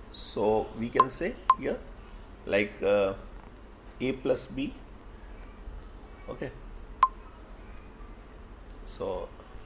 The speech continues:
let me note down this. What is, what was the a plus b and pi you have to transpose, no?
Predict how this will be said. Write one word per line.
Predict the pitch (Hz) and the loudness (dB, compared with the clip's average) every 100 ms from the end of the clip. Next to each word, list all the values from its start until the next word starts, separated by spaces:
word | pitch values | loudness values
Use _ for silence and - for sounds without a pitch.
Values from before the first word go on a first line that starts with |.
| - | 8
let | 127 | 8
me | - - - - - | 4 -8 -8 -8 -8
note | - | -8
down | - - | -8 -8
this. | - - - - - - - - - - - - - - - - - | -10 -10 -12 -14 -14 -14 -12 -10 -10 -10 -8 -8 -8 -4 -4 -4 -4
What | - 220 | 0 0
is, | 226 - | 0 -4
what | 123 107 | -4 -2
was | 113 | 0
the | 135 175 - - | 0 -2 -6 -8
a | 107 | -6
plus | 104 113 107 | -4 -2 -2
b | 123 220 - | 0 -2 -2
and | 107 - | -4 0
pi | 110 | 2
you | 113 107 | 4 2
have | 107 | 0
to | 127 | -2
transpose, | 110 98 - 107 85 | 0 0 2 2 2
no? | 85 | 0